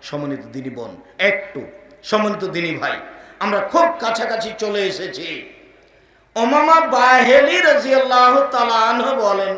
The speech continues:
"আল্লাহর নবী, আরাকা তাসমু ফি শাহরি মিনাস সুহুরে, লাম আরাকা তাসমু ফি শাহরি মিনাস সুহুরে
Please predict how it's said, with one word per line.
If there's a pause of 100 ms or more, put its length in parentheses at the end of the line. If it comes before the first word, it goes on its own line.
(160)
"আল্লাহর
নবী, (1120)
আরাকা
তাসমু
ফি
শাহরি
মিনাস
সুহুরে, (380)
লাম
আরাকা
তাসমু
ফি
শাহরি
মিনাস
সুহুরে